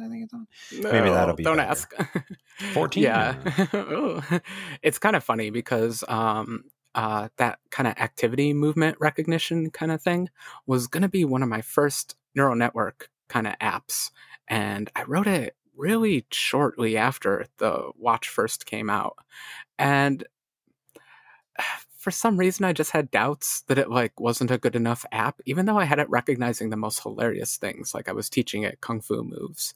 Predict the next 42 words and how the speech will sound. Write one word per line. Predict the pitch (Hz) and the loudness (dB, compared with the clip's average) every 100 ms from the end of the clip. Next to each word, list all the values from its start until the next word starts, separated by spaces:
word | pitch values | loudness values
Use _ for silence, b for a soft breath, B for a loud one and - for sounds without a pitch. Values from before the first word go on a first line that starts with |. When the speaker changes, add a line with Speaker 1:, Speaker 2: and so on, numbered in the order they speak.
| B 165 | B -6
Speaker 1:
<laughs> | - | -4
Speaker 2:
and | 165 104 107 | -2 0 0
it | 113 | 2
could | 123 | 2
recognize | 117 113 117 123 117 123 - | 2 0 -2 -2 -4 -2 -6
those | - | -8
kinds | - 127 | -6 -4
of | 120 | -4
things. | - 135 - - B B - | -6 -10 -12 -16 B B 2
I | |
never | 254 294 277 | 2 2 2
released | 247 202 180 - | 2 2 0 -2
the | 98 | -6
app, | - - - _ | -6 -8 -14 _
and | 151 | 2
I | 156 | 2
kinda | - 190 190 | 2 0 2
kick | - - | 0 -2
myself | 147 135 127 113 - - _ _ | -2 0 0 0 -4 -20 _ _
all | 120 | -4
the | 117 | -2
time | 117 113 110 | -2 -4 -6
for | - 110 | -6 -8
it | - | -8
because | - - 117 113 110 - | -10 -4 -4 -4 -10 -6
it, | 143 - _ B B B B 143 | -6 -6 _ B B B B 0
I | |
assumed | 151 - 196 156 | 0 2 2 2
that | 127 - 120 | 0 0 2
all | 127 | 4
that | 123 113 | 4 0
stuff | - 123 - | 0 0 0
was | 113 107 - - | -4 -4 -8 -6
around | 113 113 120 | -2 0 0
the | 123 | -4
corner, | - 113 113 135 170 - _ _ _ _ _ | -8 -8 -4 -4 -6 -10 _ _ _ _ _
but | 135 | -2
it | 135 | -2
turned | - 170 160 | 2 2 4
out | 151 127 120 - | 4 4 2 0
it | 127 117 | -6 -2
took | - 123 - - | 2 0 0 -16